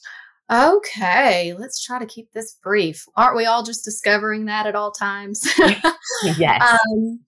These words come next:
Speaker 1: two-decade herbalist. So over twenty years, I've been studying, constantly practicing, teaching, and just living herbalism. If I've never sold another herbal product, I'm still an herbalist. That's who I am. It's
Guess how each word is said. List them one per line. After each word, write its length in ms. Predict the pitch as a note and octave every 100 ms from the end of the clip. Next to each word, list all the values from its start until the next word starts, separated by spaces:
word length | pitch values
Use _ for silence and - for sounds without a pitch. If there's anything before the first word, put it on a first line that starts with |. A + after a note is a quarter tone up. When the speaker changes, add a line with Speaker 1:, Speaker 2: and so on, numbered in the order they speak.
| - B3 - - - - _ _ - -
Speaker 1:
two-decade 600 | D4 D4+ D#4+ D#4+ E4 E4+ -
herbalist. 920 | G#3+ G3 F#3+ F#3 F#3 F3+ G3 B3 -
So 380 | - F#3+ F#3 F#3
over 200 | - G3+
twenty 260 | G#3 A#3+ A#3+
years, 540 | A3+ G#3+ G#3+ G#3+ G#3+
I've 260 | G3+ F#3+ F3+
been 480 | G3+ F#3+ F#3 F#3 F#3
studying, 640 | - - G#3+ G#3 G#3 G3+ G3+
constantly 480 | - F#3+ - G#3+ G3+
practicing, 960 | - F#3 F#3 F#3+ - F#3 F3+ F3+ F3+ F3 _ _
teaching, 840 | - A3 G#3+ - G3+ F#3+ F#3 F#3 -
and 180 | F3+
just 300 | F3 F3 - -
living 420 | F#3 G3 F#3+ F3+
herbalism. 680 | F3 F3 - - - D#3+ E3
If 80 | E3
I've 180 | F3+ - -
never 220 | A#3 A#3
sold 260 | A#3 G#3+
another 240 | G#3 F#3+ F#3+
herbal 300 | F#3 F#3 F3
product, 400 | F#3 F3 F3 - F3+
I'm 140 | F3
still 260 | - F#3 F3
an 80 |
herbalist. 500 | - - - - -
That's 320 | F3 - - -
who 140 | F#3+
I 220 | F3+ E3 F3
am. 260 | F3 F3 E3+
It's 340 | E3 - -